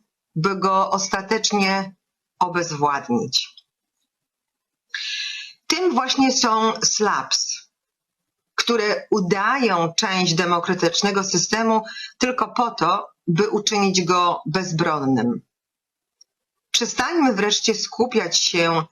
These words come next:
jedynie na kwestiach formalnych. Tylko jasno powiedzmy, czemu slaps służą.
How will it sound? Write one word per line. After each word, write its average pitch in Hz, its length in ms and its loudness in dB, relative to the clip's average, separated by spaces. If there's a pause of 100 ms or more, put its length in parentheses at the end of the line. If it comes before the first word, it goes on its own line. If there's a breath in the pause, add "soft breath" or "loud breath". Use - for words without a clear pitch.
(160)
jedynie 202 640 0
na 160 160 0
kwestiach 185 580 -4
formalnych. 165 880 -2 (520 loud breath)
Tylko 220 300 0
jasno 226 440 0
powiedzmy, 190 720 0
czemu 262 300 0
slaps 226 380 0
służą. 175 560 0